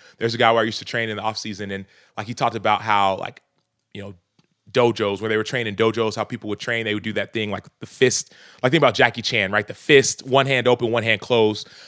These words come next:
The open, open hand represented, like, peace, but the closed hand represented this, like,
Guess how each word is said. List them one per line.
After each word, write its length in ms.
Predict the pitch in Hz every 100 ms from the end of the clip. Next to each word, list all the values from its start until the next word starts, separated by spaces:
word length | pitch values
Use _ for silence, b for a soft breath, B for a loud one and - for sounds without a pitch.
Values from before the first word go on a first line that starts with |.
| _
The 120 | 110
open, 280 | 151 147 -
open 240 | 120 139 139
hand 240 | 123 120
represented, 600 | 110 107 101 110 98 95
like, 200 | 76 - -
peace, 480 | 127 127 175 - - B B
but 100 | 120
the 60 | 120
closed 340 | - 135 135
hand 220 | 135 123
represented 500 | 113 120 110 113 107
this, 240 | 107 90 - -
like, 140 | -